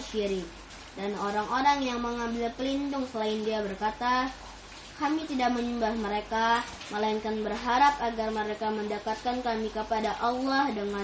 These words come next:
sedekat-dekatnya. Sungguh Allah akan memberi ke-, sungguh Allah akan memberi putusan di antara mereka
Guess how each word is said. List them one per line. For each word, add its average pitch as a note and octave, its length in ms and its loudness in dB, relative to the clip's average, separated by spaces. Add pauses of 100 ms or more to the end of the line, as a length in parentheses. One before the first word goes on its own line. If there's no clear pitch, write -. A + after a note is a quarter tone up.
sedekat-dekatnya. G#3+ 1200 -2 (480)
Sungguh D4+ 640 2
Allah A3 320 4
akan G#3+ 160 0
memberi G#3 480 0
ke-, G3+ 160 -6 (1000)
sungguh D4 420 4 (540)
Allah C#4 580 4
akan A#3+ 220 -2
memberi A#3 420 0
putusan A#3 640 -2
di G#3 160 2
antara G#3+ 560 2
mereka A3 560 4